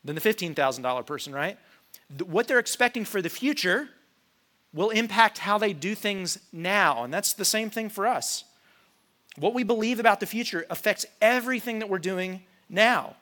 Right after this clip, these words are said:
It's certainly that way with our worship. Christians have a hope that this life that we're in right now is not the end for us. There is something better that's coming.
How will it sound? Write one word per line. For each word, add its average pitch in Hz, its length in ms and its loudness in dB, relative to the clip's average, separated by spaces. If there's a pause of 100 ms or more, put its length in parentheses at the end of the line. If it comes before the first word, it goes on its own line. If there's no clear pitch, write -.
(640)
It's 151 120 -2
certainly 254 360 2
that 220 160 6
way 202 140 4
with 185 180 0
our 165 100 4
worship. 180 460 -4 (300)
Christians 254 420 0
have 220 320 6 (100)
a 175 80 2
hope 175 540 0 (440)
that 147 320 -4
this 226 300 6
life 190 480 2
that 180 160 -6
we're 190 160 0
in 208 240 0
right 190 180 0
now 170 260 2
is 139 120 -4
not 165 560 2
the 196 240 -8
end 208 340 -2
for 156 300 -4
us. - 460 0 (420)
There 165 160 0
is 202 180 2
something 220 440 0
better 160 340 0
that's 185 220 -4
coming. 165 400 -8